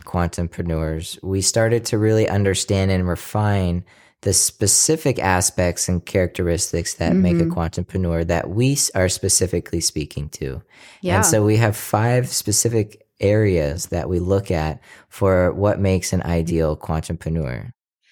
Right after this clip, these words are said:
Speaker 2: Yeah. So on our website, our definition for quantumpreneur is a self-driven change maker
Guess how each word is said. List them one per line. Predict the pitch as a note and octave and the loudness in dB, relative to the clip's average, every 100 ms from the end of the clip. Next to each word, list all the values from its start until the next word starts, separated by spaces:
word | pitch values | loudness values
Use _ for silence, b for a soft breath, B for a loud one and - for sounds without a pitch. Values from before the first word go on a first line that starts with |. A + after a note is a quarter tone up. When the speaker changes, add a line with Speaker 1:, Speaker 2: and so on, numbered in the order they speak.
| b _ _ | b _ _
Speaker 2:
Yeah. | F#3 E3+ B3+ D#3+ D#3 | -2 2 2 0 -4
So | - - F#3+ F3+ F#3 E3 - _ - | -6 0 2 2 2 0 -4 _ -4
on | G3+ G#3 | 0 2
our | F#3 | 4
website, | E3+ - D#4+ F#3+ E3 - - | 4 2 0 0 0 0 0
our | E3+ F3 | 2 2
definition | F3+ F#3+ A3+ A3+ A3+ | 2 0 0 0 0
for | G3 F#3 | 0 -2
quantumpreneur | - F#3+ F#3+ G3+ G3 G3 A3+ B3+ F3+ - | 0 0 2 -2 -2 -2 0 2 0 -2
is | F3 F3+ F#3 F#3+ - B B B - | -2 0 0 -4 -8 B B B -2
a | F3+ | 0
self-driven | - G3+ A3 G3+ G3+ F#3+ F#3 | 2 2 0 0 0 2 0
change | G3 G#3 G3+ | 2 2 2
maker | F3+ D3+ D#3 D3 F#3 A3+ | 2 0 0 -2 -2 -4